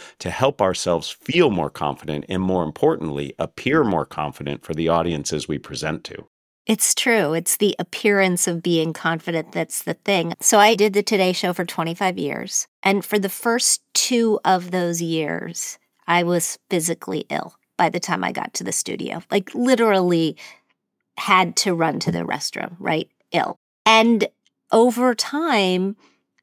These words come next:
Speaker 2: it just kinda went away. But the thing is, I don't think people realized it,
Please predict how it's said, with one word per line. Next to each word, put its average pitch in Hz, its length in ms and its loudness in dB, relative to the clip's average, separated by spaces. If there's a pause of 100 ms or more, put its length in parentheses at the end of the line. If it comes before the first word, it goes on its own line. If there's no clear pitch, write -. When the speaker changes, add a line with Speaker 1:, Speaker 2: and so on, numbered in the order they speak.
(140)
Speaker 2:
it 202 120 4
just 220 220 0
kinda 202 260 0
went 175 220 2
away. 180 580 2 (500)
But 208 460 6 (340)
the 190 360 0
thing 247 380 2
is, 240 180 4
I 202 120 8
don't 208 180 2
think 202 180 0
people 175 320 0
realized 156 560 -2
it, - 140 -12